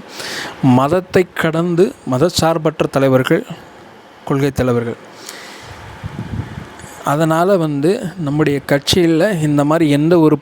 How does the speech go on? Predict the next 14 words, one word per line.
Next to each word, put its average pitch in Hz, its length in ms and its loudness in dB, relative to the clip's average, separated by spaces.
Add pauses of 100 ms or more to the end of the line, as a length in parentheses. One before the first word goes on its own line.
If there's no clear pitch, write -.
பாகுபாடோ 143 680 2
எந்த 139 240 -2
ஒரு 139 180 0
பிரிவினையும் 139 520 2
இருக்கக்கூடாது. 127 800 2 (140)
இன்னொரு 175 560 6
முக்கியமான 165 680 0
ஒரு 143 180 0
விஷயம், 160 540 0 (1400)
கட்சிக்காக 147 880 0 (380)
உழைக்கக்கூடியவர்கள் 147 960 4
மட்டுமே, 135 540 0
உழைக்கக்கூடியவர்களுக்கு 151 920 2
மட்டுமே, 156 680 0